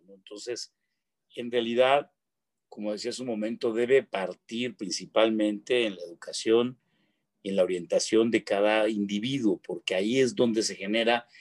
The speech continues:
el ma-, la mayor cantidad y volumen de desperdicio.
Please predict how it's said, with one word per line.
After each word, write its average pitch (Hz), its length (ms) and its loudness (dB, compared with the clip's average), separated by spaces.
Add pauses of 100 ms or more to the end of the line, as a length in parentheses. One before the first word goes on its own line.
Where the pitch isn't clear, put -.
(140)
el 107 180 -2
ma-, 101 220 2
la 107 120 2
mayor 101 440 6
cantidad 113 500 4
y 120 80 0
volumen 110 520 0
de 110 120 2
desperdicio. 107 800 -4